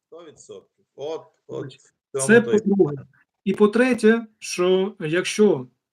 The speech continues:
Speaker 2: м, як в моєму випадку, я на пішохідній зоні СТАВ, то в цьому випадку не оскаржиться. Мені прийде, прийде мульта, штраф.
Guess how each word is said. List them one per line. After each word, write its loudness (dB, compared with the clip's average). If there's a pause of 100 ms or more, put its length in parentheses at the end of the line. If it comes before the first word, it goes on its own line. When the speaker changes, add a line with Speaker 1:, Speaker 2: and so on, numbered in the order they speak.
(440)
Speaker 2:
м, -6
як -2
в -6
моєму -2
випадку, -6
я -4
на -8
пішохідній -8
зоні -6
СТАВ, -4 (1600)
то -4
в -8
цьому 6
випадку 2 (180)
не -6
оскаржиться. -6
Мені 2
прийде, 2 (520)
прийде 4
мульта, -6 (100)
штраф. -6